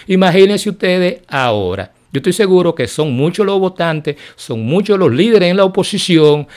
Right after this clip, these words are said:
que no quieren utilizar, y yo estoy seguro que ellos van a plantear que no se utilice el conteo automatizado cuando se habla de las próximas elecciones municipales, congresionales, pero también presidenciales.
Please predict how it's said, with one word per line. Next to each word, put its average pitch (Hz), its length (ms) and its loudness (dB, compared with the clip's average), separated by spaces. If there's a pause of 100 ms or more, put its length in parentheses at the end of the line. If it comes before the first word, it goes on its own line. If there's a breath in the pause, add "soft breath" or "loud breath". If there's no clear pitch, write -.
que 143 160 2
no 170 400 2
quieren 180 460 4
utilizar, 139 1000 -2 (300 loud breath)
y 143 100 -2
yo 165 80 2
estoy 185 120 2
seguro 170 380 0
que 135 80 0
ellos 156 260 2
van 123 240 0
a 139 160 -4
plantear 151 800 -2 (120)
que 143 160 2
no 175 220 2
se 214 120 -4
utilice 170 380 -4
el 147 140 -4
conteo 147 480 2
automatizado 156 1080 -2 (160 loud breath)
cuando 196 240 -2
se 185 180 -2
habla 180 360 0
de 147 80 -2
las 143 140 -2
próximas 160 380 -4
elecciones 156 420 -4
municipales, 139 640 -6 (180 loud breath)
congresionales, 139 800 -4
pero 131 200 -6
también 127 640 -4 (260 loud breath)
presidenciales. 120 1900 -2